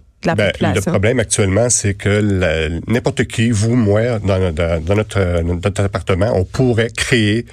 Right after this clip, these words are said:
Speaker 2: euh, ou tra-, euh, ou trafiquer des données ou des informations et les diffuser facilement sur les réseaux sociaux par des blogs, par
Speaker 1: Mais
Speaker 2: des
Speaker 1: sans les trafiquer, il me semble qu'on peut faire dire n'importe quoi à des études.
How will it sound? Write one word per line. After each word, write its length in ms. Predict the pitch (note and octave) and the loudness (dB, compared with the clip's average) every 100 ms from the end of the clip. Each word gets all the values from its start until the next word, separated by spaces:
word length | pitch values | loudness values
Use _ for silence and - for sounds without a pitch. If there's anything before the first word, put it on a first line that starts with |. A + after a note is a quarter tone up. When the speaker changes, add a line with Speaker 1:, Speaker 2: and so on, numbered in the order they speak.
| - - - - - - | -18 -20 -20 -20 -14 -4
Speaker 2:
euh, 280 | F2 E2+ - - | -2 -2 -2 0
ou 160 | A#2+ | 0
tra-, 280 | A#2+ - - | 0 -2 0
euh, 60 | A#2 | 2
ou 200 | F#2+ F#2 | 2 -2
trafiquer 580 | - - C3+ - - C#3 | -4 -4 -4 -4 0 0
des 160 | G#2+ F#2+ | 2 2
données 460 | G2 F#2+ F2+ F#2+ - - | 2 2 0 -4 -6 -4
ou 120 | G2 | -2
des 240 | G2 F2 | 0 0
informations 760 | G#2+ A#2 G#2+ G2 F2+ - F#2+ B2+ - - - | 0 0 2 2 0 0 0 -2 -6 -14 -4
et 80 | G#2+ | 0
les 120 | G#2+ | 0
diffuser 400 | F#2 - G#2 A2 | -2 -2 0 0
facilement 360 | B2 - G#2 A2+ | 0 0 0 0
sur 120 | G#2+ | 0
les 60 | |
réseaux 200 | F#2+ F#2 | 0 -2
sociaux 300 | G2 F2+ A2 | 0 0 0
par 160 | G#2+ F#2 | -2 -2
des 180 | F2+ E2+ | 0 0
blogs, 380 | E2 F2+ A2+ - | 0 0 0 -2
par 160 | F#2+ | -2
Speaker 1:
Mais 80 | G#3 | 0
Speaker 2:
des 80 | F#2 | 2
Speaker 1:
sans 120 | D#4 | 0
les 140 | E4+ | 0
trafiquer, 480 | A3 G3+ F3+ - - C#4 | 0 -2 -4 -6 -2 0
il 40 | |
me 60 | G3 | 0
semble 180 | C#4+ | 0
qu'on 140 | C#4 F#3+ | 0 0
peut 100 | G3+ | 0
faire 160 | F#3+ | 0
dire 140 | F#3 G#3 | 0 0
n'importe 420 | G#3 G3 - F3+ | 0 -2 -2 -2
quoi 200 | - A#3+ | 0 0
à 20 | |
des 240 | F#3 D#3+ D#3 | 0 0 -2
études. 480 | - - A#3 E3+ | -2 -2 -2 -4